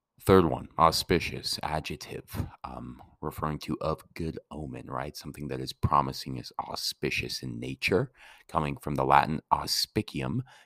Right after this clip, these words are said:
meaning divination. The fourth one, ballyhoo. Ballyhoo, spelled B A L L Y H O O. Uh, this was, I thought, just an interesting one,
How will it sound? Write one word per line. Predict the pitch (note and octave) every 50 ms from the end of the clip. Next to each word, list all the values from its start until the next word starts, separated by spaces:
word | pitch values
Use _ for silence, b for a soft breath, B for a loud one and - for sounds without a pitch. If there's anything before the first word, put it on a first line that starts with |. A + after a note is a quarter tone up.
| B _ -
meaning | D#2+ D2+ D2 C#2+ C#2+ B1+ C#2 C#2
divination. | D#2 D2+ C2 C#2 B1+ B1 B1 B1+ - - - - _ _ _ _ _ _ _ _ _ _ _ _ _ _ _ _ _ _ _ _ _ _ _ _ _ - _ _ _ _ _ _ _ _
The | - D2
fourth | - - A2 A2 G#2+ - -
one, | D2+ C2+ C2 B1+
ballyhoo. | C2+ D2 D#2+ E2 D#2+ D2+ C#2 C2 C2 C2 C2+ C2+ - - -
Ballyhoo, | D#2 E2 E2+ F2 F2 F2 D#2+ E2 F2 F2 F#2 F#2
spelled | - - - - D2+ C#2+ C2 -
B | D#2+ E2 D2 C#2
A | D#2 D2+ C2
L | - D#2 D#2+ - -
L | - D2+ D2 C#2+
Y | C#2+ C#2 D2 D2+ D2+ D2 - -
H | D#2 D#2 D2 - - -
O | D#2 D2+ D2 -
O. | D#2 D#2 D#2 G2 A#2 - _ b b b b b b b b b
Uh, | - B1+
this | D2 D2+ - -
was, | D#2 D2 - - - -
I | D2+ D2
thought, | - - C#2+ C2+ C2
just | - C#2 - -
an | D2 - -
interesting | D2+ D2 - - G2 - - - G2+ G2+ G2
one, | G2 G2+ G2+ A2 A2+